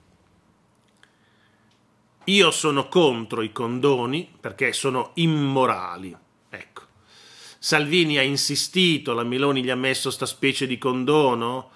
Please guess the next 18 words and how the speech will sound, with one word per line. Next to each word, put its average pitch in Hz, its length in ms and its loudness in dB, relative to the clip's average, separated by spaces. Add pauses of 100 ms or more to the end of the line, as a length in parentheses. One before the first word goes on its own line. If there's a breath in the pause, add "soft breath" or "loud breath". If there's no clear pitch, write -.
(460 soft breath)
perché 127 920 0
serviva 135 720 0
a 120 80 0
tenere 127 360 -2
buono 131 300 0
Salvini, 127 720 0
visto 120 260 -8
che 117 140 -6
in 117 140 -6
combutta 123 500 -4
con 120 180 -6
Berlusconi 120 480 -4
potrebbero 117 400 -6
far 120 160 -6
cadere 123 280 -6
il 123 60 -6
governo. 156 520 0
Allora 123 360 0